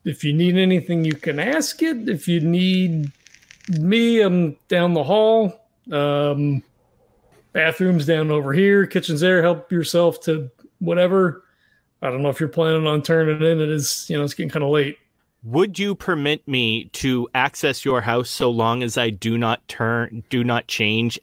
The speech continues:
Speaker 2: any of the parameters?
Speaker 1: He kinda thinks about it 'cause he's not sure exactly what he means.
Speaker 2: I see. "I promise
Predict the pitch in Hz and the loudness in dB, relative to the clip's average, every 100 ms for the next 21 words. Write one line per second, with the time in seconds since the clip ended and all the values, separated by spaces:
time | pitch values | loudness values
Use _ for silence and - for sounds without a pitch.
0 | - 104 107 110 - 110 101 - 104 107 | -4 0 0 0 0 -2 -2 -4 -4 0
1 | 101 113 156 180 - _ _ _ _ - | 0 0 -2 -4 -10 _ _ _ _ -20
2 | - _ _ 175 - 240 214 - 226 226 | -20 _ _ -4 0 2 2 2 2 2
3 | - 175 147 147 135 139 139 _ _ _ | 4 0 2 2 2 0 -4 _ _ _
4 | _ _ 180 156 165 180 190 180 202 180 | _ _ -2 0 2 2 2 2 2 0
5 | 143 151 156 - 196 185 185 185 180 185 | 0 0 0 0 2 4 4 2 2 2
6 | 147 139 - - - 139 135 147 _ _ | 0 -4 -8 -8 -4 -4 -4 -10 _ _
7 | _ - 139 139 - 156 170 190 180 - | _ -2 2 2 2 2 4 2 0 -2